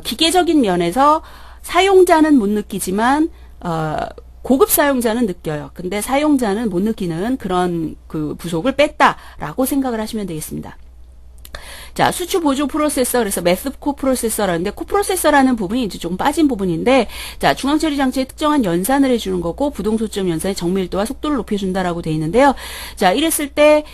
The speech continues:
이 코프로세서라고 돼 있는 부분이 이제 그, 그 빠진 그런 부분이고, 자, 이것은 주로, 어, 그래픽 고사양을 요구하는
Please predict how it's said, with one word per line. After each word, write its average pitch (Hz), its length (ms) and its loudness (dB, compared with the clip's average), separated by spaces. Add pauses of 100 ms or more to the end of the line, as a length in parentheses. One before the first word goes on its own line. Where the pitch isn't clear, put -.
(120)
이 208 420 0
코프로세서라고 294 840 0
돼 190 180 -2
있는 214 200 0
부분이 190 340 -2
이제 170 380 0
그, 151 320 -4 (440)
그 147 320 -10
빠진 277 480 2
그런 196 260 -2
부분이고, 175 580 2 (220)
자, - 180 -2
이것은 277 500 0
주로, 180 500 -2 (200)
어, 170 200 -4
그래픽 262 480 0
고사양을 233 1200 2
요구하는 190 800 0